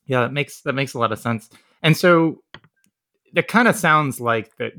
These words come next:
that was, that was a lot of thinking about the other people.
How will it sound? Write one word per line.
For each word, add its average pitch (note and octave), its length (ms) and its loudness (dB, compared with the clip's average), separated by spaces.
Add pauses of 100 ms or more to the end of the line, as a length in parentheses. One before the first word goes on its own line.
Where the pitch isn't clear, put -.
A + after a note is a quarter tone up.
(140)
that A#2 320 0
was, B2 580 -8 (680)
that C#3 140 -4
was C#3 160 -2
a B2+ 80 0
lot A#2 320 4
of A2+ 280 0 (320)
thinking B2 380 -4
about G#2+ 440 -6 (140)
the A#2 180 -6
other A2 440 -4 (280)
people. F3 640 -4